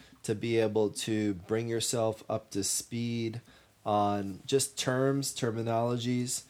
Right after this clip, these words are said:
When it comes to finance, finances, there's a lot of financial calculators on there.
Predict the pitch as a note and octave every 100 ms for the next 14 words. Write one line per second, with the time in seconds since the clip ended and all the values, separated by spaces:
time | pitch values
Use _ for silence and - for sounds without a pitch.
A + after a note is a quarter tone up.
0 | - - - G#2+ A2 B2+ A2 A2+ A2+ A#2+
1 | A#2 A#2 A#2 A2+ - - - A2+ A#2 A#2
2 | A2 A#2+ A2 A2 G#2 G#2+ G#2+ G#2+ - A2
3 | G#2 G2+ F2 - G#2 A2+ C3+ B2+ B2+ B2
4 | B2+ A#2+ B2 B2+ B2 B2